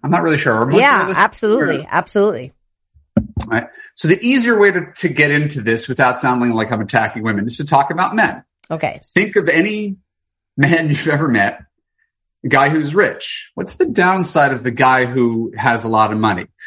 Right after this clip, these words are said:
Speaker 1: Well, maybe he's a workaholic. Maybe he'll spend twelve hours a day in the office and always prioritize his business over you. Maybe he's gonna travel twenty weeks a year and he's never really available to you. Maybe he's really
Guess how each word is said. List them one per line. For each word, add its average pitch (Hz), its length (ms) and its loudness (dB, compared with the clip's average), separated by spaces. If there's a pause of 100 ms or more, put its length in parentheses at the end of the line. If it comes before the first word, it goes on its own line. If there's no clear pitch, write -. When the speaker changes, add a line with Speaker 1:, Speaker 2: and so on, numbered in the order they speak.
(140)
Speaker 1:
Well, 123 200 2
maybe 170 240 0
he's 170 200 0
a 165 60 2
workaholic. 156 880 0
Maybe 113 240 -2
he'll 139 160 0
spend 170 560 0 (220)
twelve 135 400 2
hours 120 380 0
a 117 40 0
day 113 400 0
in 113 240 -2
the 113 140 4
office 107 380 0
and 127 80 0
always 143 220 0
prioritize 123 880 0
his 107 160 -6
business 117 460 0
over 104 260 0
you. 95 220 -2 (240)
Maybe 196 220 2
he's 247 140 0
gonna 196 200 0
travel 165 500 0
twenty 139 340 0
weeks 127 360 -2
a 123 40 4
year 135 260 2
and 127 100 0
he's 131 160 0
never 135 200 0
really 131 280 2
available 135 540 0
to - 120 -6
you. 98 180 -4 (280)
Maybe 196 260 4
he's 233 240 -2
really 185 400 0